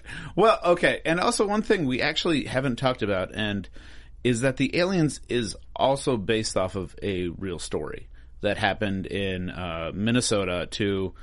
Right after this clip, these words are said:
someone named Val Johnson, who's a,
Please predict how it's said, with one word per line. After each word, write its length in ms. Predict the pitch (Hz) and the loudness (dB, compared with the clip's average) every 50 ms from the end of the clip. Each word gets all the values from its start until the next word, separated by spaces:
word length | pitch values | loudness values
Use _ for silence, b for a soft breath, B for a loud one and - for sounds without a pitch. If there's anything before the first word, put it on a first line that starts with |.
| b b b b b | b b b b b
someone 320 | - - 123 117 120 113 | -2 2 2 4 4 4
named 240 | 110 110 104 98 92 | 2 2 0 -2 0
Val 420 | 90 110 104 107 113 113 113 110 | 0 2 2 4 4 4 2 2
Johnson, 720 | 92 85 110 110 107 113 123 - - 165 165 175 175 165 - - | 0 -2 0 0 0 0 0 2 2 2 2 2 0 -2 -4 -2
who's 480 | - 143 131 127 123 120 113 104 - - - - | 0 2 2 4 4 2 2 0 -2 -4 -2 0
a, 460 | 107 107 104 101 98 98 95 85 | 0 2 2 2 2 0 0 -2